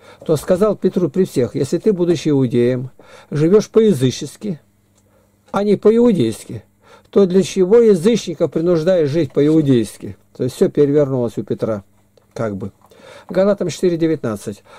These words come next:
"Дети мои, для которых я снова в муках рождения, доколе не изобразится в вас Христос".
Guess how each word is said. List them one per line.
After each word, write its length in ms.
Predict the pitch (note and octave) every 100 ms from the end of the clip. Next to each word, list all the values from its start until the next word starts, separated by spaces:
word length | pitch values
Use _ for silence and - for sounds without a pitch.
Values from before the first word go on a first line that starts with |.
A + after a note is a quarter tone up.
| -
"Дети 440 | C3+ D#3+ G#3 F#3+
мои, 240 | E3+ D#3+ C3
для 120 | C#3
которых 380 | D3+ D3+ E3+ D#3
я 140 | D#3+
снова 340 | C#3+ D#3+ D3 C#3
в 40 |
муках 400 | D3 E3 D#3+ C#3
рождения, 680 | D3 C#3 A#2 D#3 F#3+ D3 A#2
доколе 360 | B2+ D3+ D3
не 120 | C#3
изобразится 680 | C3 B2+ A#2 C3 E3 - C#3
в 40 |
вас 180 | A#2 C#3
Христос". 680 | - B2+ B2 - G#2+ G2+